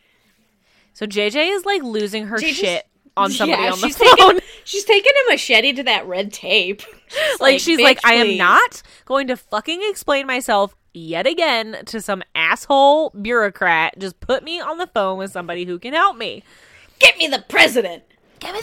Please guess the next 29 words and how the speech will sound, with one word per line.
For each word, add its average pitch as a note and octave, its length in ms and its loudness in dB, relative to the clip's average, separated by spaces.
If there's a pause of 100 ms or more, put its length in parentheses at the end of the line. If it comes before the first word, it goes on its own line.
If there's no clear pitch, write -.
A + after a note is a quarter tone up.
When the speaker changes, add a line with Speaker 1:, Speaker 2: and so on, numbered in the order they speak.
Speaker 1:
the B4 120 -10
president. B4 500 0
It F#3+ 140 -12
goes B3 220 -8
all G#4+ 100 0
the B4+ 140 0
way C#5+ 140 4
Speaker 2:
It D#5+ 40 8
Speaker 1:
to - 60 4
Speaker 2:
goes F5 160 4
Speaker 1:
the - 60 -4
Speaker 2:
all - 100 2
the G#4 120 4
way B4 80 6
to E5+ 720 6 (1000)
the D4 140 -12 (240)
top! A#3 160 -8
<laughs> - 60 -20 (960)
Uh, B3+ 720 0
all A#3 100 0
right, A#3 200 4
he C4 80 -8
disguised C#4 580 2
her D#4 140 -4
to C#4+ 100 -6
keep - 320 -8
her. F#3+ 400 -6 (640)
Speaker 1:
Yep. F#3+ 240 -8 (1500)
Speaker 2:
All A#3 60 -16